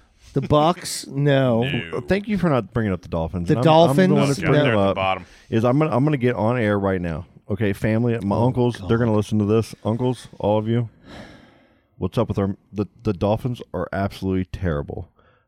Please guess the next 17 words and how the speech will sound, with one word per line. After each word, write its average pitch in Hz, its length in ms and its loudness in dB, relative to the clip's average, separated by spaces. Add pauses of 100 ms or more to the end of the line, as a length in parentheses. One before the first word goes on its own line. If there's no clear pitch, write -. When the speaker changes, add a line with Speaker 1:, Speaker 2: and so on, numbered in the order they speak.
Speaker 3:
My 87 120 -2
Uncle 101 200 -2
Larry, 104 260 0
he's 98 140 -4
a - 20 -10
big 95 160 -4
Charger 87 340 -2
fan. 82 540 -4
I 85 80 -6
think 92 220 -8
they, - 180 -2
Speaker 1:
Smart 139 300 0
Speaker 3:
they, 151 60 2
Speaker 1:
man. 156 180 2
Speaker 3:
they 101 100 0
ver-, 95 320 0
they, 98 160 -2